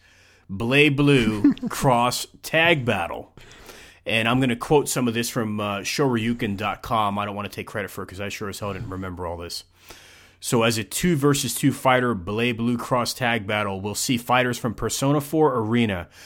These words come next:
Speaker 1: Blade Blue, and I don't know if I'm gonna pronounce this right, Uniel, battling it out in various locations from each game series.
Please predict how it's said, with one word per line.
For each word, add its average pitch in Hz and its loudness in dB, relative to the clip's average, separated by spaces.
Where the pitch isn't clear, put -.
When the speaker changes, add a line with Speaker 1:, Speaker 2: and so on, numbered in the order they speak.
Speaker 1:
Blade 120 4
Blue, 131 4
and 113 0
I 110 0
don't 117 0
know 120 0
if 117 -4
I'm 123 0
gonna 110 0
pronounce 117 0
this - -6
right, 98 -2
Uniel, 95 2
battling 131 4
it 120 2
out 117 4
in 107 -6
various 127 2
locations 113 -2
from 92 -6
each 117 0
game 110 2
series. 98 -4